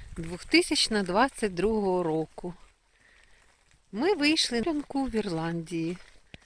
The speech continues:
Ось така у нас передноворічна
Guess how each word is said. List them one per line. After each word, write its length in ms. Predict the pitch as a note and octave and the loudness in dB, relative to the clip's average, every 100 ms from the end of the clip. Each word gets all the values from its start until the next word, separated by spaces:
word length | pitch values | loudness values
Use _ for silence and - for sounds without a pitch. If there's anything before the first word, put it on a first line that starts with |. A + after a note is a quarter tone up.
| - - - - - | -20 -20 -20 -20 -4
Ось 380 | C4+ F4+ F4+ - | 4 4 4 0
така 500 | A3 G#3+ A#3+ D#4 F#4+ | -2 0 2 4 4
у 140 | D#4 | 4
нас 420 | C#4+ D#4 D#4+ - - | 2 2 0 -6 0
передноворічна 1200 | A3+ A3 G3+ G3+ G3 G3 A3+ E4 - A#3+ B3+ | 4 4 2 2 4 4 4 2 0 0 -2